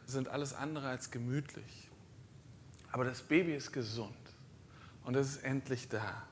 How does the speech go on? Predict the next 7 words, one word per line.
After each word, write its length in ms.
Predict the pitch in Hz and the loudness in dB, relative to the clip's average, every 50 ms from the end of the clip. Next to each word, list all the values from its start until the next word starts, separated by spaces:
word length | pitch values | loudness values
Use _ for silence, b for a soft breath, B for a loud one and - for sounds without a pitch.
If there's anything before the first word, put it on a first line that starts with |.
| - - - - - - - - - - B B B B B B B B - | -14 -18 -18 -18 -18 -18 -18 -18 -18 -18 B B B B B B B B 4
Die 120 | - 147 107 | 6 8 8
Ankunft, 720 | 147 180 202 214 - - 220 208 208 202 - - - - | 8 6 6 4 2 2 2 2 2 0 -4 -8 -8 -8
auf 140 | 143 139 - | -6 -6 -4
die 160 | - 165 165 | 0 0 2
so 260 | 151 156 180 185 190 | 4 4 6 6 6
sehnlichst 840 | 170 143 135 131 147 151 165 175 180 165 147 147 151 147 - - - | 6 4 2 2 4 4 4 4 2 0 0 0 0 0 0 -4 -4
gewartet 480 | - 139 123 117 104 107 104 - - | -4 -2 0 0 0 -2 -2 -6 -10